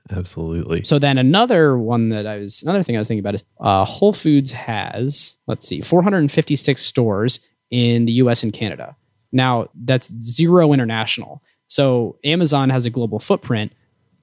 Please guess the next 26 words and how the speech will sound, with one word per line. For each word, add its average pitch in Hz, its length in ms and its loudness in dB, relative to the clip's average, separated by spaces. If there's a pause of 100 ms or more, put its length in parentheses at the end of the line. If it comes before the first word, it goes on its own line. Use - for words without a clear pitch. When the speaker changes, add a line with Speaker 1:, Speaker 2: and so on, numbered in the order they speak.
(160)
Speaker 2:
Will 160 280 6
they, 156 180 2
you 127 380 2
know, 131 80 6
will 156 260 4
we 156 160 4
see 156 240 0
them 127 220 0
start 113 280 0
to 127 80 0
make 117 420 0
international 110 840 0
grocery 107 540 -2
Speaker 1:
Yep. 92 80 -4
Speaker 2:
moves? 90 460 -4 (140)
Speaker 1:
Well, 107 140 6
they're 92 140 2
Speaker 2:
Um, 90 120 2
Speaker 1:
already, 85 460 0
you 95 140 -4
know, 78 80 0
Speaker 2:
to - 80 -2
Speaker 1:
Fresh 92 300 -2
is 82 120 -2
already 80 460 0
in 73 320 -2